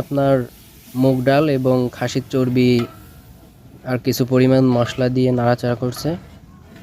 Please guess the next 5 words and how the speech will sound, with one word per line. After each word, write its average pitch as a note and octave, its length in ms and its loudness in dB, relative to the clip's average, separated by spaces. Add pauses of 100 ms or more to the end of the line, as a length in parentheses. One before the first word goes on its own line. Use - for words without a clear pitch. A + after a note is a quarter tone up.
(1160)
এখানে C#3+ 240 4 (100)
খেয়াল C#3 280 2
রাখতে D3 260 -2
হবে D3+ 260 -2
আপনার D3+ 260 -4